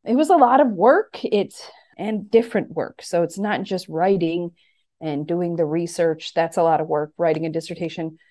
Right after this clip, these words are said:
was a lot of self-work too. We were able to hear and learn from elders from different communities and knowledge bearers who would come in to teach courses or even just for, like, a weekend visit.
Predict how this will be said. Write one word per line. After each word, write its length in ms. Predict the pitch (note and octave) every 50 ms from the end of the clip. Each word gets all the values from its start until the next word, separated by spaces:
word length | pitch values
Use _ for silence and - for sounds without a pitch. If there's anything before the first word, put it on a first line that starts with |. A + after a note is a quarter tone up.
| _ _ _ _ -
was 100 | G3+ G3+
a 60 | C#4
lot 160 | C#4+ D4 D4+
of 100 | C#4 -
self-work 840 | - - - - E3+ F#3 A3+ A#3+ - - - E3 A#2 - - - -
too. 420 | - - - A3 F3 - - - _ _ _ _ _ _ _ _ _ _ _ _ -
We 400 | F#3+ G3+ G#3 G3+ G#3 G#3 G3+ G3+
were 180 | F#3+ F#3+ G3 -
able 280 | F3 F3+ F#3 F#3 F3+
to 120 | F3 F#3 F3
hear 420 | E3+ - G3 F#3 F3+ F3 F3 F3 -
and 180 | F3+ E3+ E3
learn 320 | D#3 D#3+ E3 E3+ E3+ E3+ E3+
from 560 | E3+ - - F3+ E3 D#3+ D3+ D3+ D3+ D#3 D#3 _ _ _ _ _ _ _ -
elders 640 | F#3+ F#3+ G3+ G#3 G#3 A#3+ B3+ B3+ B3+ B3+ B3 B3
from 220 | - - A3+ A3 G#3
different 320 | G3 F#3+ - G#3+ F#3+ F3+
communities 920 | - - F#3+ F#3 G3 G3+ G#3+ G#3+ G#3 G#3+ G#3 G#3 G#3+ G#3+ G#3+ G#3 - - - _ _ _ _ _ _ _ _ _ _ -
and 180 | - F3+ F3
knowledge 500 | E3 E3+ E3+ E3+ F#3 G3+ G#3 G#3 G3+ -
bearers 580 | - A3+ A3 A#3 A#3 A3+ A3+ A#3 A#3 A#3 A3 -
who 160 | - G#3 F#3+
would 180 | F3 F3 E3+ -
come 300 | - - - G3 G3 F#3+
in 340 | F#3 F#3+ G3 G3 G3+ G3 F#3 - - -
to 100 | - F3+
teach 360 | - - A3 G3+ G3+ - -
courses 640 | - - - A3 A#3 A3 A3+ - G#3 F#3+ F3+ F3 F3+
or 220 | - - F3+ F3+ F3+
even 320 | - G3 G3+ F#3+ F#3+ F3+
just 300 | - F#3+ F#3 F3 - -
for, 200 | - F#3+ F3+ F3
like, 140 | E3 D3+ -
a 80 | E3
weekend 580 | F3 E3+ G3+ G#3 F#3+ - - F3+ F3 F3+ F3 E3+
visit. 520 | E3+ F3+ F3+ E3+ - E3+ E3+ - - -